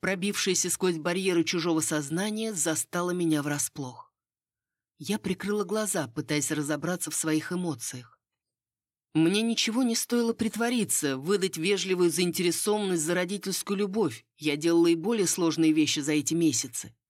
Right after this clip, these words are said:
Но дело было не в притворстве. То, что я чувствовала при виде Этьена, было настоящим. Не моим, но настоящим. Окно было приоткрыто, и прохладный ночной ветер трепал кружевные занавески.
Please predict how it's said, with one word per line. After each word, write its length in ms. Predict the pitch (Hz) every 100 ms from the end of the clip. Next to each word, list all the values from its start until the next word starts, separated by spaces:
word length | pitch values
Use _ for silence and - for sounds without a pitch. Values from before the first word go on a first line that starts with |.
| _ _ _ -
Но 220 | 151 156
дело 280 | 151 165 165
было 200 | 156 156
не 140 | 156
в 80 | 151
притворстве. 760 | 160 156 147 123 - - 113 _ _ - _ _ _
То, 160 | 202
что 200 | 202 -
я 140 | 175 170
чувствовала 540 | - 220 - 190 175
при 180 | 160 180
виде 300 | 214 185 190
Этьена, 520 | 165 - 202 220 208 160 -
было 300 | 156 214 202
настоящим. 920 | 202 - 208 208 196 139 - 123 - _ _ _ _
Не 180 | 175 185
моим, 440 | 214 226 254 269 214 _ -
но 180 | 170
настоящим. 880 | 214 226 - 262 247 170 - - 131 _ _ _ _ _ _ _ _ _ _ _
Окно 360 | 143 - 156 147
было 200 | 151 139
приоткрыто, 760 | 151 147 135 - 180 - 143 - -
и 80 | 160
прохладный 540 | - 180 - 247 202
ночной 440 | 190 175 - 180 165
ветер 380 | 147 214 - 202 _
трепал 420 | 160 156 170 180
кружевные 600 | - 165 147 151 160 156
занавески. 800 | 151 156 156 139 135 - 127